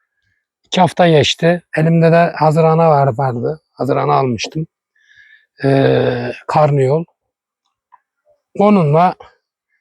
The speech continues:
anayı öldürdüm. Öbür ana arıyı aldım, attım. Çiftleşmiyor baktım. Dedim seninle uğraşamayacağım. Çünkü kovan yalancılama ihtimali yükselmeye başladı.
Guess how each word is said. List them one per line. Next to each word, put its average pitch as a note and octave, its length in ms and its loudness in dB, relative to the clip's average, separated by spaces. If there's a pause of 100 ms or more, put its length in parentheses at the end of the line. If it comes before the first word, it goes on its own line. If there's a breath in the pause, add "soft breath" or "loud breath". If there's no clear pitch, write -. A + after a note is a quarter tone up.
(100)
anayı F3 420 2
öldürdüm. E3+ 480 2
Öbür C3+ 220 0
ana C3 220 -4
arıyı C3 260 -2
aldım, C#3 320 -4
attım. D3 400 -12 (720)
Çiftleşmiyor C3+ 640 -2
baktım. B2 440 -4 (420)
Dedim C3 240 -6
seninle C3+ 280 -2
uğraşamayacağım. C3+ 720 -2
Çünkü - 280 -6
kovan D3 420 -2 (500)
yalancılama C#3+ 840 0 (800)
ihtimali C#3+ 560 -2
yükselmeye C#3+ 640 0
başladı. B2 540 -4